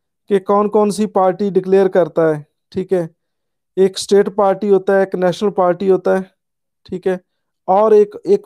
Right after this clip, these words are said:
पार्टी और होता है, ठीक है। वो आपने कल मुझे बताना है, आज नहीं, कल बताना है। तीन तरह की पार्टी होती हैं, पॉलिटिकल पार्टीज,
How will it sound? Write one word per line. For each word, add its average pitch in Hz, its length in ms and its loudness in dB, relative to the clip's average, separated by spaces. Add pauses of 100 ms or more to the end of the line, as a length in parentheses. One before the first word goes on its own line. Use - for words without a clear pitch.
पार्टी 202 340 0
और 196 200 2
होता 156 280 -2
है, 139 80 -14 (340)
ठीक 190 200 -10
है। 170 120 -6 (760)
वो 202 220 2
आपने 196 560 -2 (640)
कल 202 180 2
मुझे 185 280 -2
बताना 160 380 -6
है, 156 100 -8
आज 175 300 -2
नहीं, 196 220 -4 (220)
कल 214 180 2
बताना 165 400 -4
है। 135 140 -14 (840)
तीन 240 220 4
तरह 214 260 2
की 208 120 -4
पार्टी 185 420 0
होती 160 280 -4
हैं, 143 140 -8 (560)
पॉलिटिकल 190 340 2
पार्टीज, 147 540 -4